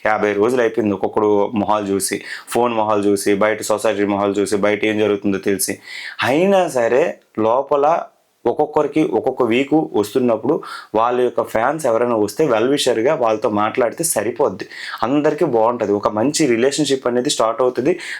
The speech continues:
That too గేమ్ అనేది ఫ్యాన్స్ చెప్తే అది మారే అవకాశం కూడా ఉంటది. డిమాండ్కి ఒక్క ఇద్దరిని ఫ్యాన్స్‌ని సపోర్ట్ చేసి ఉంటే బాగుండేది కదా, ఎందుకు చేయట్లేదు? డిమాండ్ ఫ్యాన్స్ ఇప్పటి వరకు ఎందుకు షోలో కనిపించలేదు?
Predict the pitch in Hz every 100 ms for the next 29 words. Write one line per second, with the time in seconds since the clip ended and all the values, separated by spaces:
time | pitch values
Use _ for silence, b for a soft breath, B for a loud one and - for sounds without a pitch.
0 | 104 120 - 160 110 127 170 160 135 120
1 | 165 165 127 160 - 160 156 - 196 -
2 | - - 123 127 117 131 160 123 139 139
3 | 139 139 123 101 107 101 B B B 117
4 | 117 139 180 170 147 - - 156 139 131
5 | 107 123 127 120 120 120 151 165 160 127
6 | - 147 147 139 139 131 107 107 139 139
7 | 120 107 107 - b b - 110 143 151
8 | 135 127 127 117 107 - b b 107 117
9 | 143 156 143 143 113 - 131 139 123 117
10 | 147 143 127 113 107 B B - - 131
11 | 135 143 131 120 131 127 113 107